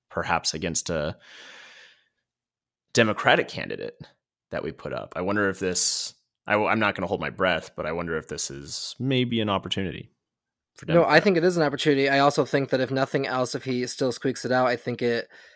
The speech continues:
Speaker 2: the, with the state, with the state of the Republican Party right now, I think that it, at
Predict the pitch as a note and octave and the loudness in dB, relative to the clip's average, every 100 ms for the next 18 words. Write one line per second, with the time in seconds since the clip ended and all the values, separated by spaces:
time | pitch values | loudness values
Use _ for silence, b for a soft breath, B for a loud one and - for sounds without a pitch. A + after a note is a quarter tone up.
0 | B B _ _ - C3+ C#3 C#3 C3+ - | B B _ _ -12 -2 0 0 0 2
1 | D#3 C3+ B2+ D3 C#3 C3+ C3 A#2+ B2+ B2 | 2 2 2 4 4 4 0 2 -2 0
2 | A#2+ A2+ C#3+ C3+ B2 B2 B2+ A#2+ A#2 - | -2 0 2 4 4 2 0 -4 -4 -6
3 | A#2+ A#2 A#2+ A#2+ - C3 | -6 -4 -4 -4 -4 -8